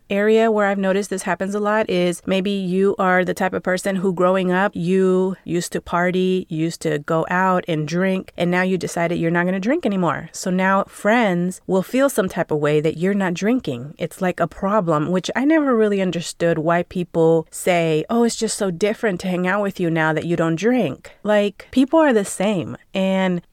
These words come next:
you don't need to drink in order to have fun. And so sometimes we see that happen in those relationships too. Somebody stops drinking, and then everybody in the circle feels some type of way, and they feel like they have to pressure you to drink or tell you, "It's just one drink, you'll be fine." But that's because that's what they're used to.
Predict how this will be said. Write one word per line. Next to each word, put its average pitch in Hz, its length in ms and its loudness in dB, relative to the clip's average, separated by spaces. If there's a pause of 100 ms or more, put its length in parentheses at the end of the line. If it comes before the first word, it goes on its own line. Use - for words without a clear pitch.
you 220 140 4
don't 277 200 6
need 247 220 2
to 208 100 0
drink 165 460 -2 (140)
in 185 160 0
order 180 160 2
to 170 280 -4
have 156 220 -6
fun. 156 380 -4 (160)
And 208 180 0
so 208 320 4
sometimes 247 560 0
we 190 120 0
see 220 220 -2
that 208 180 0
happen 185 500 -2
in 165 240 0
those 165 340 0
relationships 160 580 -2
too. 247 380 2
Somebody 175 400 0
stops 160 260 -6
drinking, 226 560 0
and 170 140 0
then 160 100 0
everybody 175 480 -2
in 165 80 0
the 156 80 0
circle 170 320 -4
feels 160 360 -2
some 240 120 0
type 247 220 -4
of 254 80 4
way, 262 340 2
and 175 140 0
they 170 80 2
feel 185 200 0
like 180 120 0
they - 80 -4
have 170 140 -4
to 151 80 -2
pressure 160 400 -2
you 180 160 0
to 175 100 0
drink 170 460 0
or 147 80 -2
tell 175 220 -2
you, 175 280 0
"It's 254 160 -2
just - 220 -2
one 233 160 2
drink, 190 300 0
you'll 202 100 -2
be 247 80 -2
fine." 214 600 0
But - 140 -4
that's 226 160 2
because 220 300 -4
that's 190 260 -4
what 196 200 -4
they're 175 180 2
used 190 380 -2
to. - 120 -8